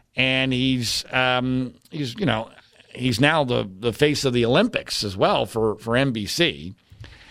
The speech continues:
And apparently he was playing golf with Trump and hit a long approach shot to a hidden green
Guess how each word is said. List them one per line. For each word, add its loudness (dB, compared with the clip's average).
And 2
apparently 4
he 2
was 4
playing 2
golf 2
with 0
Trump 0
and 0
hit -2
a 0
long 2
approach 2
shot 0
to 0
a 2
hidden 2
green 0